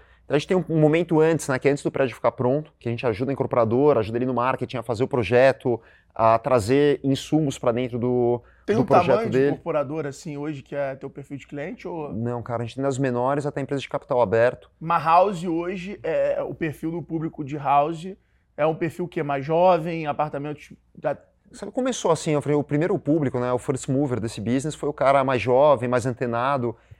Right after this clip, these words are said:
Speaker 1: Cara, hoje o público ele vai de acordo com o projeto.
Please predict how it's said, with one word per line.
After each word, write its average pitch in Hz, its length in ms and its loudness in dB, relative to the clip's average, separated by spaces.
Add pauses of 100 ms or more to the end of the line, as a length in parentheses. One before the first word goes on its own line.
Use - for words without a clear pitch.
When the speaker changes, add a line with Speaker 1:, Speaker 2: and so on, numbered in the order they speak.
(100)
Speaker 1:
Cara, 139 200 2
hoje 135 360 2
o 131 60 -2
público 143 420 -4
ele 147 80 0
vai 143 140 0
de 135 100 -2
acordo 139 360 -2
com 156 100 -6
o - 20 -6
projeto. 123 520 -2